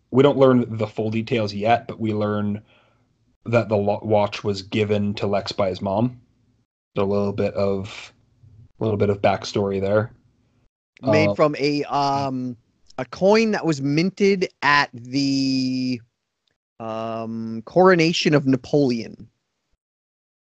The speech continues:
Speaker 1: Yeah, yeah. But yeah,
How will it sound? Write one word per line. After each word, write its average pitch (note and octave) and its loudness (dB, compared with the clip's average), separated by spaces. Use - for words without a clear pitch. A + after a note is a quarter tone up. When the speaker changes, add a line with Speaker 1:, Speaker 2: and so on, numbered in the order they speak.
Speaker 1:
Yeah, G#2+ 4
yeah. G#2 0
But A#2 4
yeah, A2+ 6